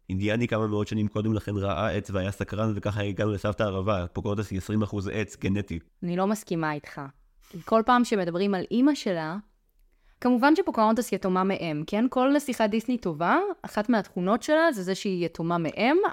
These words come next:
Speaker 2: אתה תגלה את זה בהמשך.
Speaker 1: תדע כל אם דיסניה שהיא תמות, כי הבת שלה צריכה להיות כוכבת של סרט ילדים.
Speaker 2: וואו, זה נורא, אני כל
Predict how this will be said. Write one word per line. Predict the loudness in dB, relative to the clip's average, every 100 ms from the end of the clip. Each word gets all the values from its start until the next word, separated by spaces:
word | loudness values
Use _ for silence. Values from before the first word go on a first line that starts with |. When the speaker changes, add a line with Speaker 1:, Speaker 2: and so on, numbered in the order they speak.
| -2
Speaker 2:
אתה | 2 2
תגלה | 2 0 0 0
את | 0
זה | -2
בהמשך. | -4 -4 -4 0 0 -2
Speaker 1:
תדע | -4 -2 -2
כל | 0 -2
אם | -2 -2
דיסניה | -2 -4 -2 -2
שהיא | -4 -4
תמות, | -2 0 0 -2
כי | -2
הבת | -2 -2 -2
שלה |
צריכה | -4 -2
להיות | -2 -2 _
כוכבת | -6 -4 -2 -4
של | -6
סרט | -4 -2
ילדים. | -2 -2 -2 -2
Speaker 2:
וואו, | -4 -4 -4
זה | -4 -4
נורא, | -2 -2 -2
אני | -4 -6
כל | -8